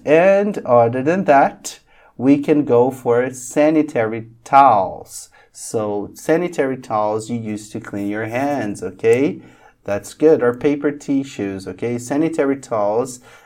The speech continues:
they have, um, they have, they are special for cleaning, um, bacterias, okay? So it's a little bit different. And you have paper tissue. Another very important word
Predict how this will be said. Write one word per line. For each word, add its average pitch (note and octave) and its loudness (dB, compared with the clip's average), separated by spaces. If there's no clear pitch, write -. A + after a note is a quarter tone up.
they A#2+ -2
have, A2+ -2
um, G2 -2
they A2 -2
have, A2 -6
they A#2 -2
are A#2 4
special B2+ -4
for B2 -6
cleaning, A#2+ -4
um, G2+ -4
bacterias, G2+ -4
okay? G2+ -6
So A2 -8
it's F#2+ -10
a A2 -10
little G#2 -8
bit A2 -8
different. C#3 -6
And F3 -4
you E3 0
have A#2+ -4
paper A#2 -6
tissue. A#2+ -4
Another D#3+ 6
very C#3 2
important A#2+ -2
word C3 2